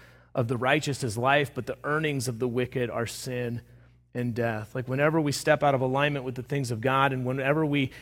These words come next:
entertain the things of this broken world and the systems of it, like, it's gonna bring about a diminishment. It's gonna bring about a lessening. It's always the case. And God breaks the news to them in Genesis three. He gives them that consequence,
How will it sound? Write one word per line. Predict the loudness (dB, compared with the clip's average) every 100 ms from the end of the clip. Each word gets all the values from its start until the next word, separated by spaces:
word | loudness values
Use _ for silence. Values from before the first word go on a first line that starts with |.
| -2
entertain | 2 2 0 -2 0 2 0
the |
things | -2 -2 0 0 -2
of | -2
this | -4 -2
broken | 2 4 2 -2 0
world | 2 4 2 2
and | -2
the |
systems | -2 -2 -2 -2 -2
of | 2 2 4
it, | 2
like, | 0 0
it's | -2 -2
gonna | 0 0
bring | 0 0 0
about | 0 2 2
a | 2
diminishment. | -2 0 0 0 -2 -2 -2
It's | -4
gonna | -4 -4
bring | -2 -2 0
about | 2 4
a | 4
lessening. | 4 4 4 2 0 0 -2
It's | -6 -10 -2
always | 6 6 6 2
the | 0
case. | -4 -4 -4 -6 -12 -18 -18 -14 -2
And | 2
God | 6 6
breaks | 6 6 6 2
the | -2
news | 0 0 0
to | -2
them | -2 -2
in | -2
Genesis | -2 -2 -2 -4 -6
three. | -2 2 2
He | 4
gives | 6 4 4
them | 2
that | 2 0 0
consequence, | 2 2 4 0 -2 -4 -4 -6 -16